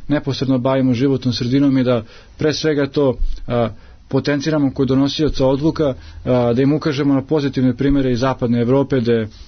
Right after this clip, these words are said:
je životna sredina upravo, e, tako shvaćena.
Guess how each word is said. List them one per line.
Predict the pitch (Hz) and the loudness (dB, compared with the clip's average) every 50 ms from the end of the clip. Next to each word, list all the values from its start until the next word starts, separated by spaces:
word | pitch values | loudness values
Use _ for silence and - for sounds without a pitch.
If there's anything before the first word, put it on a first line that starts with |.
| - - - | -20 -10 -4
je | 127 127 123 | 0 0 2
životna | 113 131 143 143 135 135 135 - | 2 2 2 0 2 0 -2 -2
sredina | - 127 120 139 135 135 | 0 0 2 2 2 2
upravo, | 131 131 127 135 135 127 120 107 - - - - - - - | 2 0 0 2 2 2 2 0 -2 -8 -18 -20 -18 -8 -2
e, | 123 123 117 113 - - | 0 0 0 -2 -2 -2
tako | 147 131 123 - 110 | -4 -4 -2 -4 -6
shvaćena. | - 117 101 - - - 113 | -4 -2 -2 -2 -4 -6 -8